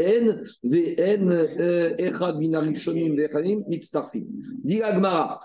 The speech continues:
cette inyan que aucun des deux témoins ne peuvent s'associer ensemble, est-ce qu'il s'agit du premier cas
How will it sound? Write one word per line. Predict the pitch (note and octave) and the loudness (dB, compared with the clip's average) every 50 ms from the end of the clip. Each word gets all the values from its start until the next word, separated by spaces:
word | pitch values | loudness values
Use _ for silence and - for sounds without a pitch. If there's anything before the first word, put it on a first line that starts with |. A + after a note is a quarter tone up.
| - _ _ | -18 _ _
cette | - - - G3 - - - | -4 -2 0 0 0 2 2
inyan | G3 F#3+ F#3+ G3 G#3 G3+ G3+ G3 - | 4 4 4 4 4 4 4 2 2
que | - F3+ | 2 0
aucun | - - F#3 F#3 F3+ - - G3+ G3+ | 2 2 0 0 0 0 0 0 2
des | F#3 F3 E3+ | 2 0 0
deux | D#3+ D3 F3+ F3+ - | 0 0 0 0 0
témoins | F3+ F3 F3+ F#3 F#3+ F#3+ | 0 0 2 2 2 2
ne | F3+ E3 | 2 2
peuvent | D#3+ E3 E3+ E3 | 2 0 0 0
s'associer | - - D#3+ D3+ - D#3 D#3 C#3+ - - E3+ E3+ E3+ - | 0 -2 -2 -2 0 -2 -2 -2 0 0 0 0 0 0
ensemble, | C#3+ C3 - - D3 F3 G3 F3+ E3 - - - _ _ _ _ - | -2 -2 -2 -2 -2 0 0 0 -2 -4 -8 -16 _ _ _ _ -2
est-ce | D#3 E3+ E3 - | -2 -2 -2 -2
qu'il | - G3+ F#3 D#3 | -4 -4 -4 -4
s'agit | - - F3+ E3 E3 C#3+ D#3 F3 D3+ | -4 -2 -2 0 0 2 0 0 0
du | B2 C#3 C#3 | -2 -6 -8
premier | - - - - F#3+ F#3 F#3 F#3 F3 D3+ - | -8 -8 -4 -2 0 2 2 2 2 2 0
cas | F3 F3 A3+ - - - | -2 -2 -2 -4 -8 -12